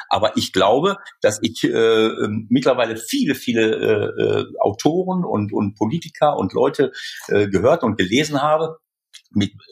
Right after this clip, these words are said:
wunderbaren, äh, Untersuchungen, auf die sie sich beziehen,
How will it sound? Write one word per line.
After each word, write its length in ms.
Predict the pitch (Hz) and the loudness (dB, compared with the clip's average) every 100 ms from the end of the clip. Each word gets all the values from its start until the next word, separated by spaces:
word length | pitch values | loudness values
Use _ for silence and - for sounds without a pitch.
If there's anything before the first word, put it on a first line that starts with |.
| - - | -6 -2
wunderbaren, 680 | 170 160 151 143 139 127 | 0 2 2 2 2 0
äh, 200 | 117 110 | 0 0
Untersuchungen, 680 | 110 113 107 101 185 175 160 | 0 0 -2 0 0 0 0
auf 120 | - | -4
die 120 | - 135 | -4 -8
sie 60 | |
sich 160 | 131 - | -8 -12
beziehen, 460 | 123 - 151 156 | -12 -10 -8 -8